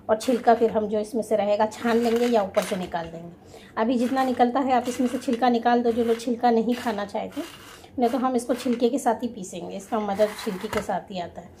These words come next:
तो हम इसको मिक्सर में ग्राइंड कर लेते हैं। ये देखिए, मैंने इसको मिक्सर में पाउडर बना लिया था,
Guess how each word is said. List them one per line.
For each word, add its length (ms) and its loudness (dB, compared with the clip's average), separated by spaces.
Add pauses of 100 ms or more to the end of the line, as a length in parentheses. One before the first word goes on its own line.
(340)
तो 60 0
हम 160 0
इसको 200 -2
मिक्सर 300 0
में 160 0
ग्राइंड 280 0
कर 140 2
लेते 280 0
हैं। 140 -6 (1300)
ये 100 0
देखिए, 260 2
मैंने 180 4
इसको 200 -2
मिक्सर 300 2
में 120 4
पाउडर 280 4
बना 240 0
लिया 220 -4
था, 120 2